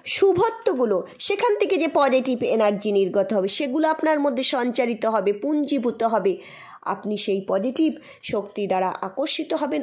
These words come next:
আপনার জীবন কিন্তু সৌভাগ্যমণ্ডিত হয়ে উঠবে। আবার যদি নিজের সঙ্গে রাখতে চান, তাহলে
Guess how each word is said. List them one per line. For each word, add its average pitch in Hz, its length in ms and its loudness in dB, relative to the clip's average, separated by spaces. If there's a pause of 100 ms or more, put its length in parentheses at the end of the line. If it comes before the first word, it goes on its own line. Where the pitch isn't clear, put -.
আপনার 202 380 -4
জীবন 190 320 -4
কিন্তু 196 300 -4
সৌভাগ্যমণ্ডিত 175 1040 -4
হয়ে 160 240 -2
উঠবে। 170 320 -4 (720)
আবার 262 280 2
যদি 370 200 2
নিজের 320 200 4
সঙ্গে 359 340 2
রাখতে 302 320 2
চান, 330 260 2
তাহলে 294 520 2